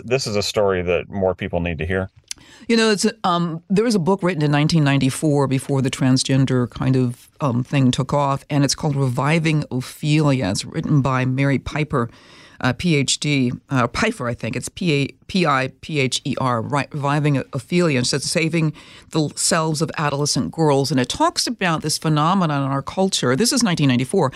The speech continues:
Speaker 2: that when girls, before they hit puberty, they are vibrant and healthy and fun-loving, and they try all these different things, and then puberty kind of hits, and all of a sudden their bodies change,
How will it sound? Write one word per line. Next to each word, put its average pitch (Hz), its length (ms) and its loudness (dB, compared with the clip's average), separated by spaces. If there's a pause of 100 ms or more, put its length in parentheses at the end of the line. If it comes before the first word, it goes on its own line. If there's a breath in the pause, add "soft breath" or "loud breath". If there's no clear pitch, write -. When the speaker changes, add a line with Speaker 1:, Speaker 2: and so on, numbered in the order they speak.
(320 loud breath)
Speaker 2:
that 202 160 2
when 196 140 2
girls, 262 560 2 (420 soft breath)
before 202 360 2
they 285 120 2
hit 220 220 0
puberty, 185 720 2
they 180 280 2
are 156 340 2
vibrant 202 640 2
and 135 120 0
healthy 202 640 0
and 151 200 2 (280 loud breath)
fun-loving, 202 760 2
and 180 120 2
they 170 60 2
try 202 280 -2
all 202 160 2
these 190 220 -2
different 185 280 0
things, 339 400 0
and 233 120 4
then 226 100 2
puberty 277 460 0
kind 247 260 2
of 226 140 -2
hits, 240 340 -2
and 214 160 2
all 208 140 0
of 208 60 -4
a 220 40 2
sudden 214 320 0
their 202 80 2
bodies 180 400 0
change, 277 640 2